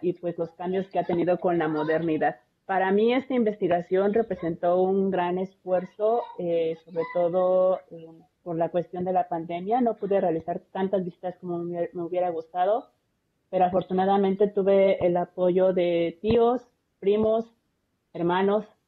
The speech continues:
de mi papá, para poder transmitir, pues, todo lo que, lo que yo quería, ¿no?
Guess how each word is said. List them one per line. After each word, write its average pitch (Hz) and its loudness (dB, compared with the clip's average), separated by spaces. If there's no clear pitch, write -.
de 175 -10
mi 170 0
papá, 190 -2
para 202 2
poder 190 2
transmitir, 196 2
pues, 185 2
todo 180 2
lo 170 2
que, 147 2
lo 180 2
que 185 6
yo 208 6
quería, 180 6
¿no? 233 -2